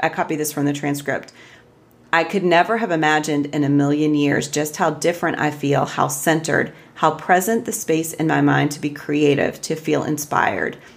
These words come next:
I could never have sat down and written a book before. No way. I wouldn't have had the space mentally,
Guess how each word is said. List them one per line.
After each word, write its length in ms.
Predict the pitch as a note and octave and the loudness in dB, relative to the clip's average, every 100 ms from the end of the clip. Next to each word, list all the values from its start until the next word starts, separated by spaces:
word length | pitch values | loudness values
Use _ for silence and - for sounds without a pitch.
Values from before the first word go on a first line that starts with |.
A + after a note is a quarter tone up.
| - | -8
I 80 | - | -2
could 180 | - D3+ | 0 2
never 240 | D3+ D3 | 4 4
have 100 | D#3+ | 2
sat 200 | - D#3+ | 2 0
down 220 | D#3 C#3 | 2 4
and 120 | C#3+ C#3 | 4 2
written 200 | - D3+ | 0 -2
a 40 | |
book 240 | C#3+ C#3 | -2 -4
before. 580 | D3 - C#3 C3 B2+ - - | -6 -4 0 2 2 0 -6
No 200 | D3 D3 | -2 0
way. 320 | D#3+ - - | 0 0 0
I 140 | - D3 | 2 2
wouldn't 280 | D3 E3 | 4 2
have 80 | E3+ | 0
had 220 | - D3+ | -2 -4
the 60 | D3 | -4
space 320 | - C3+ C#3 | -4 -2 0
mentally, 640 | C#3+ E3 - F#3 F3+ F3 | 2 0 0 0 0 -2